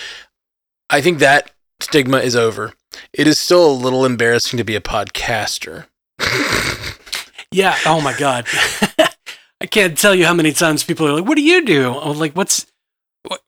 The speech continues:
Speaker 2: when I've been in job interviews, especially,
Speaker 1: Yeah,
Speaker 2: they're
Speaker 1: yeah,
Speaker 2: like,
Speaker 1: yeah.
Speaker 2: "What's with the mic setup? Like, what do you do?" I'm like, "Well,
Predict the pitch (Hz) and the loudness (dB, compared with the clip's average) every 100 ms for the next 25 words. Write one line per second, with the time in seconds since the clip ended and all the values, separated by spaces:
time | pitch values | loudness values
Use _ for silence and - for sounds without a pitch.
0 | 151 190 196 170 196 185 147 135 156 170 | 0 4 4 4 4 4 2 2 2 2
1 | 139 127 123 117 107 - 156 139 131 127 | 2 0 -2 -4 -2 -2 0 4 4 4
2 | 101 143 139 135 117 110 220 - 240 233 | 2 0 2 2 2 0 0 0 -2 0
3 | 196 170 269 - 147 127 120 - 165 143 | 2 2 2 2 2 0 -4 -8 -6 -2
4 | 156 190 202 214 233 135 131 120 - 190 | -2 -2 -2 0 2 2 0 -4 -2 -2
5 | 170 | -2